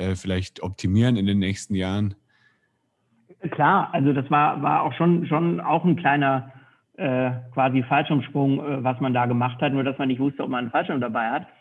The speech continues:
Speaker 2: Ähm, das, das muss man, muss man klar so sagen. Ähm, MyDays, äh, hat aus ganz verschiedensten Gründen, ähm, äh, durchaus zwei, drei schwierige Jahre vor dem Einstieg von Pro sieben Sat eins, äh, äh, hinter sich gehabt.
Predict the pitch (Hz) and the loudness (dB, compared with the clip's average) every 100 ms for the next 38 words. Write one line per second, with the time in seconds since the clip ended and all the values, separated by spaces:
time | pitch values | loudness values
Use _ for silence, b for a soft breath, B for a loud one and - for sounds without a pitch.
0 | b b b - 135 135 139 135 - - | b b b 0 2 4 4 2 -4 -18
1 | - 135 - 135 - 131 170 151 151 139 | -10 -10 -6 -8 -4 -2 0 0 0 -2
2 | 139 135 - 127 127 120 117 147 180 139 | -2 -6 0 0 0 -2 0 2 2 0
3 | 127 131 123 120 120 127 127 117 123 123 | -2 -4 -2 0 0 -2 -4 -4 -2 0
4 | 147 151 147 127 - 120 - 156 160 156 | 2 2 0 -4 -10 -8 -6 -6 -4 -6
5 | - 165 165 135 240 247 170 151 139 165 | -2 -2 -2 0 2 2 2 0 2 2
6 | 151 135 123 B B B - 151 139 135 | 2 -2 -6 B B B -6 -2 0 2
7 | 131 135 135 131 - 120 139 139 151 160 | 2 2 2 0 -2 -6 -2 2 2 2
8 | 151 - 143 139 143 139 127 156 147 139 | -2 -4 -2 -2 0 -2 2 2 2 2
9 | 131 131 151 156 147 135 - 156 147 143 | 2 2 2 2 0 -2 0 2 2 0
10 | 139 147 - 143 - 143 131 135 123 143 | -2 -4 0 -2 0 -6 -4 -4 0 0
11 | 127 120 131 131 123 - 135 120 117 117 | 0 -4 -4 -6 -8 -10 -8 -6 -6 -8
12 | 117 160 226 175 123 123 117 143 - | -4 -2 0 0 -2 -4 -6 -6 -8